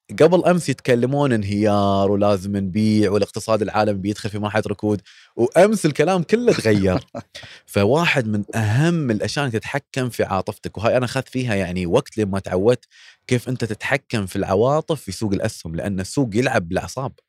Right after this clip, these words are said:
Speaker 1: يوم فوق، يوم تحت، ساعة فوق، ساعة تحت. فأعصابك تتلف يعني. فلازم أنت تكون عند-، يكون عندك تحكم في عواطفك، ما تكون مندفع ولا تكون خايف، لأن الخوف يضيع عليك فرص.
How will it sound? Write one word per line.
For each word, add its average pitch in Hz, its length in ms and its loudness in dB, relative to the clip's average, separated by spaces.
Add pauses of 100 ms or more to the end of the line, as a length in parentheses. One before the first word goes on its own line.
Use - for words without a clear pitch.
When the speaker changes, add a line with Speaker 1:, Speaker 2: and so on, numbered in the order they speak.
(580)
Speaker 1:
يوم 107 260 2
فوق، 110 380 4
يوم 101 180 -2
تحت، 98 280 -6
ساعة 151 380 4
فوق، 131 260 4
ساعة 110 260 0
تحت. 110 340 -2 (580)
فأعصابك 98 920 2
تتلف 139 420 0
يعني. 82 160 -6
فلازم 127 380 0
أنت 123 100 -4
تكون 113 200 -4
عند-، 127 220 -6
يكون 98 260 -2
عندك 117 200 -4
تحكم 185 680 -4 (360)
في 87 160 -4
عواطفك، 117 720 2 (140)
ما 104 160 -4
تكون 160 220 -6
مندفع 117 480 0 (320)
ولا 107 180 4
تكون 147 240 0
خايف، 151 540 -2
لأن 90 120 -2
الخوف 113 300 0
يضيع 117 260 2
عليك 104 200 -2
فرص. - 520 -6